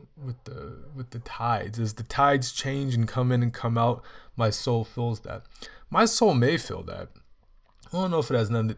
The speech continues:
uh, anything to do with being black. And, uh, I gotta, I think that Moten was, like, not down for that and kinda critiquing it, but I'm not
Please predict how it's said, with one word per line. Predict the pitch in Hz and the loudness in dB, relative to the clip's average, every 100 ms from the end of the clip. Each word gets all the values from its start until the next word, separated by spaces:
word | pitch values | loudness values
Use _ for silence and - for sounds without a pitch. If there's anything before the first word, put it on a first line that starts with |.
| 127 | -2
uh, | 120 | -2
anything | 123 123 120 113 | 2 2 4 0
to | |
do | 107 | 0
with | 101 | -4
being | 104 95 | -4 -6
black. | 95 104 98 - - - - - - | -4 -4 -4 -8 -20 -20 -20 -20 -6
And, | 143 147 | -4 2
uh, | 160 156 - - | 2 2 -2 -10
I | - | 0
gotta, | 190 220 202 - | 6 6 6 2
I | 170 | 0
think | - 233 269 | 4 4 6
that | 269 139 | 4 4
Moten | 120 113 110 110 | 4 2 2 0
was, | 107 104 98 - - | 0 0 0 -2 0
like, | 113 110 | 0 2
not | 110 107 | 0 -2
down | 95 110 113 | -2 0 0
for | 120 | 0
that | 123 127 | 0 -2
and | 123 | -4
kinda | 120 117 113 | -4 -2 -2
critiquing | - - - 131 175 | -6 -8 -6 -4 -4
it, | 185 | -4
but | - | 0
I'm | 151 247 | 2 2
not | 294 294 - | 2 0 -2